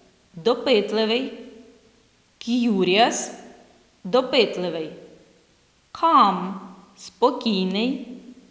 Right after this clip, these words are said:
Calm. Спокійний. Kind. Добрий. Kind.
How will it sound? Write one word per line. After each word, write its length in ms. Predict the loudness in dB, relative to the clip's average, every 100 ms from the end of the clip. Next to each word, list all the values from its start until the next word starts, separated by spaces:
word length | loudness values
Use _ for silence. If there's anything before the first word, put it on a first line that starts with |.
| _ _ _ _ _ _ _
Calm. 560 | -8 -2 0 0 -2 -4 -4 -10 -18 -20 -20 -14
Спокійний. 1080 | -12 -2 -2 0 0 0 -2 -6 -10 -14 -18 -20 _ _ _ _ _ _ _ _ _ _ _ _ 0
Kind. 720 | 4 4 4 2 2 0 -2 -6 -10 -16 -18 -20 -20 _ _ _ _
Добрий. 600 | 2 4 4 0 -6 -6 -14 -20 -20 -20 _ _ _ _ _ _ _ _ -6 0
Kind. 640 | 0 0 0 0 -2 -4